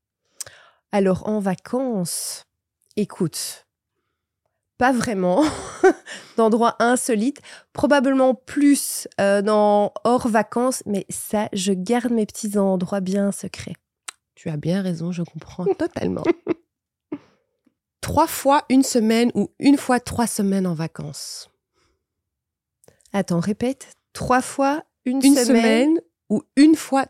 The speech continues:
Speaker 2: trois semaines
Speaker 1: Ah non.
Speaker 2: en vacances ?
Speaker 1: Une fois trois semaines. <laughs> Une fois trois semaines. Mais bon, si on peut avoir trois fois trois semaines, ça, c'est <laughs> ça.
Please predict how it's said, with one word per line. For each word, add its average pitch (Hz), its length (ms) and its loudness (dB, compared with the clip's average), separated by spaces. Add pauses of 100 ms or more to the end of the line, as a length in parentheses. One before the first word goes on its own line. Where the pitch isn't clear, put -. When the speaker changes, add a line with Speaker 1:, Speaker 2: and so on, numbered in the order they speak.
(100)
Speaker 2:
trois 226 240 -2
semaines 202 440 0
Speaker 1:
Ah 175 40 -4
non. 180 80 -2
Speaker 2:
en - 20 0
vacances ? - 540 -6
Speaker 1:
Une 196 120 0
fois 185 160 -6
trois - 200 -10
semaines. - 440 -12 (520)
<laughs> - 80 -20 (1400)
Une 185 100 -4
fois 190 180 0
trois 180 200 -2
semaines. 202 460 0 (100)
Mais 190 140 -2
bon, 180 280 -2
si - 140 -6
on 190 60 0
peut - 140 -4
avoir 180 240 2
trois 214 200 -2
fois 202 160 0
trois 180 160 -2
semaines, 208 320 0
ça, 240 100 4
c'est - 140 4
<laughs> 370 100 8
ça. - 140 4